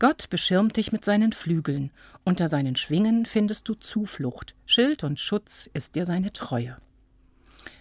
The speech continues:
Dieser Vers hat es zu großem Ruhm gebracht in einem der bekanntesten deutschen Kirchenlieder. Es heißt: "Lobe den Herrn, den mächtigen König der Ehren." Der Dichter Joachim Neander schreibt in der zweiten Strophe:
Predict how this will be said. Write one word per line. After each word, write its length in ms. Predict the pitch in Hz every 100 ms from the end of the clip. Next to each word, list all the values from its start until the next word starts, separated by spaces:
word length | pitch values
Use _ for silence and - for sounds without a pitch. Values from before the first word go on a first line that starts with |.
| -
Dieser 220 | 302 254
Vers 280 | - 208 -
hat 140 | 185
es 140 | 170 -
zu 120 | 156
großem 520 | - 156 196 - 160
Ruhm 280 | - 151 165
gebracht 460 | 139 - 131 -
in 100 | -
einem 280 | - 185 233
der 100 | 180
bekanntesten 720 | 160 - 202 240 240 - 240
deutschen 400 | 175 139 - 208 214
Kirchenlieder. 720 | - 170 160 - 131 120 113 - _ - -
Es 180 | - -
heißt: 360 | 127 208 - - - - -
"Lobe 280 | 175 262 214
den 160 | 160
Herrn, 400 | 139 151 196 214
den 220 | 170 131
mächtigen 560 | 127 143 - - - 185
König 520 | - 151 131 131 -
der 180 | - 175
Ehren." 400 | 185 143 127 151 - _ - - - - - - - - - -
Der 120 | - 233
Dichter 280 | 427 -
Joachim 380 | 277 214 190 202
Neander 420 | 175 156 220 220
schreibt 300 | 208 - 180
in 80 | 165
der 140 | 143 147
zweiten 360 | 143 135 -
Strophe: 480 | - 175 175 - 160